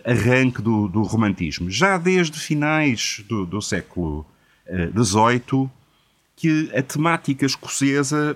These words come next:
eh, era uma inspiração muito grande para os ideais pré-românticos.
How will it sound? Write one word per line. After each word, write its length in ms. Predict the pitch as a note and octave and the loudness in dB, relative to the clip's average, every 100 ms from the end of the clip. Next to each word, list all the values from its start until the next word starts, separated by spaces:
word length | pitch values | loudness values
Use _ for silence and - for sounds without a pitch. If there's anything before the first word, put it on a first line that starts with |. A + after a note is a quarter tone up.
| - | -8
eh, 160 | - - - | -14 -10 -2
era 340 | C#3+ D3 D3 | 2 2 2
uma 300 | C#3+ C#3+ C#3+ | 2 4 4
inspiração 840 | C#3 C3+ - D3 C3 - C3+ C3+ C3+ | 4 2 0 0 0 2 2 4 2
muito 380 | C#3 C#3 - | 2 0 -2
grande 540 | A2+ A#2+ B2+ C3 C3 C3 | 2 4 4 4 2 -2
para 360 | - C3+ B2+ | 0 0 2
os 140 | B2+ A#2+ | 2 2
ideais 600 | A#2+ A2 B2 B2+ B2 B2 | 0 2 2 2 2 -2
pré-românticos. 1080 | - B2+ B2 - A2 G#2 G#2+ A#2 A#2+ - | -2 0 0 0 0 0 0 -2 -4 -6